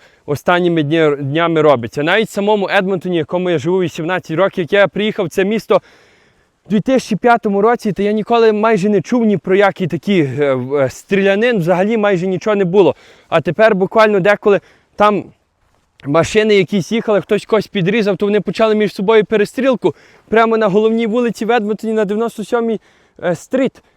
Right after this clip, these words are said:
Ви собі просто уявіть, наскільки це. Тому я кажу, навіть не підрізайте нікого, навіть не пробуйте нікому нічого доказувати. Ви в країні мультинаціональній, ви в країні, де є люди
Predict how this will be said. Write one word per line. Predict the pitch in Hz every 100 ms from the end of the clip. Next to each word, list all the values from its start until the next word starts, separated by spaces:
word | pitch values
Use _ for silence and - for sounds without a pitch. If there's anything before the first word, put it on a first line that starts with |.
| -
Ви | 190
собі | - 226
просто | 196 226 - 226
уявіть, | 220 226 190
наскільки | 185 - 214 -
це. | 196 - 202 165
Тому | 190 196
я | 220
кажу, | 220 214 170
навіть | 190 220
не | 208
підрізайте | - 202 208 175 214 175
нікого, | 156 131 151 139
навіть | 160 190 - _ _ _ _ -
не | 185
пробуйте | - 220 214 220 233
нікому | 208 - 220 214
нічого | 202 214
доказувати. | 190 185 214 190 175 - 147
Ви | 196
в | 202 -
країні | - 180 180 233 214
мультинаціональній, | 175 208 202 226 208 185 208 202 208 196 135 123
ви | 165
в |
країні, | 160 196 220 240 202 - - _ -
де | 143 196
є | 202
люди | 185 226 214 196